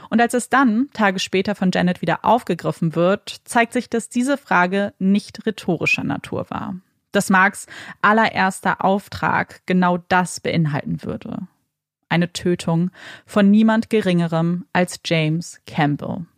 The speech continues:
Warum soll er seinen besten Freund töten? Mark dachte immer, man würde herumreisen und die bösen Menschen aus fremden Ländern ausschalten.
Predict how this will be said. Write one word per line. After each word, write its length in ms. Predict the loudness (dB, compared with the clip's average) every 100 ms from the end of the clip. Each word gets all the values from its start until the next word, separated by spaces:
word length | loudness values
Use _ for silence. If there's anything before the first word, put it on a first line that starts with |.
| _ _ _ _ _ _ _ _ _ _ _
Warum 240 | -2 0 2
soll 180 | 2 2
er 100 | 2
seinen 260 | 2 0
besten 340 | 0 -6 _ -14
Freund 420 | -2 2 4 2
töten? 560 | -4 -6 -6 -6 -6 -10 _ _ _ _ _ _
Mark 320 | 4 4 2 -12 -20 -20 -2
dachte 260 | -2 0
immer, 240 | 0 2 4
man 220 | 4 2
würde 160 | 0 0
herumreisen 840 | 0 2 2 2 2 -2 -2 -2
und 140 | 0
die 80 | -2
bösen 380 | 0 0 2 2
Menschen 340 | 2 0 -2
aus 160 | -4 -4
fremden 380 | -2 -2 0 0
Ländern 360 | 4 4 4
ausschalten. 840 | 0 -4 -4 -2 -4 -4 -6 -6